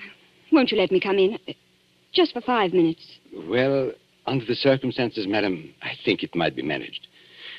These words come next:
Speaker 2: Now, one moment while I put some lights on.
Speaker 1: No. Please. That one little light will be enough.
Speaker 2: But you won't be able to see anything.
Speaker 1: That doesn't matter. I, I'll trust to your judgment.
Speaker 2: Just as you like. This way, madam.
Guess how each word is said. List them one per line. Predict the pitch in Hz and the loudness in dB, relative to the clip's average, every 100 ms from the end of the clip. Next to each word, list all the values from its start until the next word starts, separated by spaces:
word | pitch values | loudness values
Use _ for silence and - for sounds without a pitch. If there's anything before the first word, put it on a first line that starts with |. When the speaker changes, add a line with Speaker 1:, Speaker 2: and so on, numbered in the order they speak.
| - | -8
Speaker 2:
Now, | 110 101 | -6 -4
one | 127 110 | -2 2
moment | 107 80 80 | 2 0 -2
while | 92 87 85 | -2 0 -2
I | 76 _ - | -4 _ -12
put | - | -8
some | 85 78 | -4 -2
lights | 101 71 - | 0 -2 -6
on. | 57 | 2
Speaker 1:
No. | 277 233 165 - - _ _ _ _ _ | 4 4 2 -6 -20 _ _ _ _ _
Please. | 254 208 160 - - - _ _ _ _ _ - | -4 -2 -4 -8 -20 -20 _ _ _ _ _ 0
That | 269 | 2
one | 262 254 | 2 0
little | 202 196 | 0 0
light | 190 180 - | 0 0 -2
will | 175 | -2
be | 185 | 2
enough. | 175 165 - - _ _ _ _ _ | 4 2 -2 -12 _ _ _ _ _
Speaker 2:
But | - 120 | -10 0
you | |
won't | 110 78 | 0 2
be | 90 | 2
able | 85 | 2
to | 85 82 | -4 -4
see | 160 185 | 2 4
anything. | 143 87 76 62 - - | 2 0 -4 -8 -12 -10
Speaker 1:
That | 190 160 | -8 -6
doesn't | 156 151 | -4 -2
matter. | 156 156 190 | -2 -6 -12
I, | 175 - _ _ _ _ _ _ _ | -14 -18 _ _ _ _ _ _ _
I'll | 311 285 | 2 4
trust | 262 226 | 0 -2
to | 240 | 0
your | 240 226 | 0 2
judgment. | 156 147 160 160 - _ _ _ _ _ - | 0 -2 -4 -6 -10 _ _ _ _ _ -16
Speaker 2:
Just | - 90 | -12 -8
as | 127 | -6
you | 87 | -6
like. | - 107 - - _ _ _ _ _ _ _ _ _ - | -6 -6 -8 -18 _ _ _ _ _ _ _ _ _ -2
This | 143 156 | 0 4
way, | 156 | 4
madam. | 92 62 | 4 0